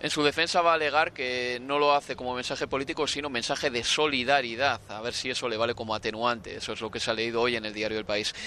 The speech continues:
En lo tocante al Arsenal, José Miguel, porque tenemos que ir rápido ya con este primer bloque. Qué desastre. Ha recibido dos cero tres consecutivos contra el Manchester City. Eh,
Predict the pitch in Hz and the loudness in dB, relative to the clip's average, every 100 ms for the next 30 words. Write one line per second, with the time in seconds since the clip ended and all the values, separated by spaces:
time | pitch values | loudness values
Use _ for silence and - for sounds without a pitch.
0 | - - - 175 185 196 220 214 214 - | -10 -8 2 4 4 4 4 6 4 2
1 | 180 160 147 139 170 170 139 139 147 156 | -2 -2 -4 -2 0 0 -2 -2 0 0
2 | 160 156 165 143 139 151 139 139 139 131 | 2 4 2 2 -2 -2 -2 -6 -6 -2
3 | 127 127 160 127 113 - - - - 160 | -2 2 2 2 0 -4 -18 -12 -2 -2
4 | 160 - 151 - 127 127 151 151 160 170 | 0 0 0 -2 0 0 0 -4 -4 -2
5 | 151 160 156 - 175 151 165 156 156 147 | 2 0 0 0 2 2 0 -2 -4 -4
6 | 151 143 156 151 147 156 151 143 139 147 | -4 -6 -6 -2 -2 -2 0 0 2 0
7 | 147 143 - 123 147 147 165 - - - | 0 -4 -2 -2 0 2 2 0 -14 -14
8 | - 143 | 2 2